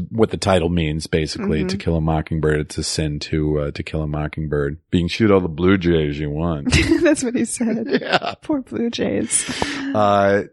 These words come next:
Speaker 1: so it, it kind of obviously has parallels with both Tom Robinson and Boo Radley, but then
Speaker 2: Yeah.
Speaker 1: there's another kind of symbolic scene of Atticus having to shoot a rabid dog.
Speaker 2: Oh, yeah.
Speaker 1: Uh, and <laughs> Car-,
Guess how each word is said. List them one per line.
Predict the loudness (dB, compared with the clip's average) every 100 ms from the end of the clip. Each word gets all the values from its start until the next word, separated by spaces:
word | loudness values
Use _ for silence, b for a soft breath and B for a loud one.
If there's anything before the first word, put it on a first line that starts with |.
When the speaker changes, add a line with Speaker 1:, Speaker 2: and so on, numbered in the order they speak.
| _ _
Speaker 1:
so | -4 2 2
it, | 2
it | 0
kind | 4
of | 4
obviously | 4 4 2 2 2 2
has | 2
parallels | 2 4 6 4 2
with | -2
both | 0 0
Tom | 0 0 2
Robinson | 2 0 -2 -4 -2
and | -2 -2 -2 -4 0
Boo | 2 4
Radley, | 2 2 0 0 0
but | 0 0
then | 0
Speaker 2:
Yeah. |
Speaker 1:
there's | 2 0
another | 2 2 2 0
kind | -2 -4
of |
symbolic | -2 -2 2 2 2
scene | -2 -4 -2
of | -2
Atticus | -2 -2 -2 0 -2 0
having | 0 0
to | -2
shoot | -2 -2 -2 -2
a | -4 -2
rabid | 2 4 4 2
dog. | 2 4 4 2 0
Speaker 2:
Oh, | -2 -2
yeah. | -2 -2 -2 -2 -6 B B B B -2
Speaker 1:
Uh, | 2 6 6 6 4 0
and | -2 2
<laughs> |
Car-, | 2 0